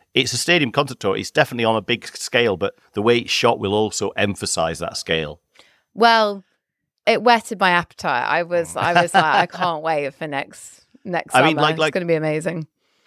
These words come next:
Speaker 1: as, as soon as the film started, um, you could tell, like, it was an electric, electricity going through the audience. Everybody was excited to be there. So I picked up on it. I felt excited.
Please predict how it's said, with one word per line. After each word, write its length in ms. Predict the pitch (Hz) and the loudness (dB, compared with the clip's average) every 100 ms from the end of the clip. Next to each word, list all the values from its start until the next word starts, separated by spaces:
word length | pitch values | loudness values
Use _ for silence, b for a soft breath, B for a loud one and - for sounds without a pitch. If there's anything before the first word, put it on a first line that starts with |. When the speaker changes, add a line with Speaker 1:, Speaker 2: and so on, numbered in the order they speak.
| _ - | _ 0
Speaker 1:
as, 220 | 123 - | 0 0
as 140 | 143 | -2
soon 320 | - - 151 151 | 0 0 2 2
as 140 | 123 | 2
the 80 | 127 | 2
film 300 | 135 123 113 | 2 2 0
started, 680 | - 120 113 - 82 82 - | 0 2 2 0 -4 -6 -8
um, 320 | - 98 92 107 | -4 -2 -2 -6
you 140 | 101 | -8
could 240 | - 117 | -4 -4
tell, 420 | - 151 143 120 117 - 147 | 0 2 2 -2 -8 -10 -2
like, 200 | 123 - | 0 0
it 40 | |
was 140 | 117 | -2
an 80 | 117 | -2
electric, 580 | 117 123 - - 110 - - | 2 2 0 -4 -4 -4 -2
electricity 440 | 127 - 127 - | -2 -2 -8 -4
going 180 | 98 95 | -2 -2
through 160 | 110 | -4
the 120 | 95 104 | -2 2
audience. 360 | 104 87 80 - | 2 -2 -10 -2
Everybody 440 | 117 113 113 107 101 | 0 0 -2 -2 -2
was 100 | 92 | -4
excited 540 | - - 101 95 90 | -4 2 2 0 -8
to 100 | - | -8
be 220 | 98 98 | -6 -4
there. 220 | 87 80 - | -2 -4 -6
So 160 | - 135 | 0 2
I 120 | 147 | 2
picked 260 | - 151 - | 0 -6 -6
up 140 | 120 | 0
on 100 | 165 | 2
it. 80 | 117 | 4
I 160 | 110 | 4
felt 240 | 151 131 107 | 4 0 0
excited. 400 | 101 - 98 | -4 0 0